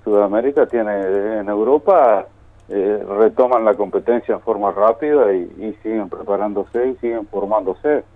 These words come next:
Porque la competencia, no hay que perder de vista lo que es el, la formación del jugador. Nosotros, para nosotros ha sido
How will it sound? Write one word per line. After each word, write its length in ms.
Porque 380
la 140
competencia, 1000
no 160
hay 100
que 120
perder 280
de 220
vista 560
lo 180
que 160
es 80
el, 320
la 140
formación 560
del 80
jugador. 520
Nosotros, 760
para 240
nosotros 580
ha 60
sido 440